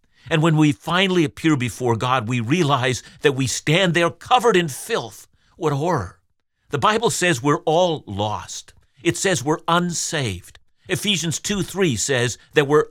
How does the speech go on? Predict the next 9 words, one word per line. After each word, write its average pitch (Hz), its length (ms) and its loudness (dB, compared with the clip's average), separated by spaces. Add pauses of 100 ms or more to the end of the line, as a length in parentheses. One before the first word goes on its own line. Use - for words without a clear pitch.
objects 175 600 0
of 123 140 -4
wrath 139 400 0
by 127 140 -2
nature. 127 600 -4 (440)
How 214 200 0
is 220 200 -2
anyone 90 400 -2
saved? 87 520 -8